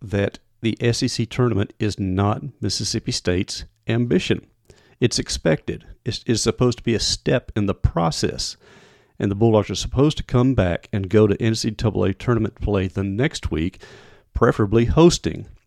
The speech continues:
If not as a national seed, then certainly as one of the top sixteen teams. This program has the resources, the support, the reputation,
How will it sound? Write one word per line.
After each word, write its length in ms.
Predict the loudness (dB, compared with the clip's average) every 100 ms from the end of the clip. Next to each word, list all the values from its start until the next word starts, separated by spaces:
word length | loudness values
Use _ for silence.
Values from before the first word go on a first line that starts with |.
| -4
If 180 | -4 -2
not 200 | -2 0
as 100 | 0
a 40 |
national 420 | 0 0 0 -4
seed, 380 | -2 -4 -2 0
then 100 | -2
certainly 400 | -2 -2 0 -2
as 100 | -2
one 120 | -4
of 60 | -4
the 60 |
top 320 | -4 -6 -6 -8
sixteen 480 | -10 -6 -2 -2
teams. 500 | 0 2 2 0 -8 -16 _ _ _ _ _ _ _ _ _ _ -8
This 280 | 0 2 2
program 500 | 4 6 6 4 2
has 280 | 0 0
the 100 | -2
resources, 800 | 2 2 4 2 4 0 -2 -4
the 100 | -8
support, 680 | -6 -8 -4 2 4 4 0 -20 -20 _ _ _ _ _ -6
the 180 | -2
reputation, 1000 | 0 -2 -4 -10 -2 0 0 2 0 0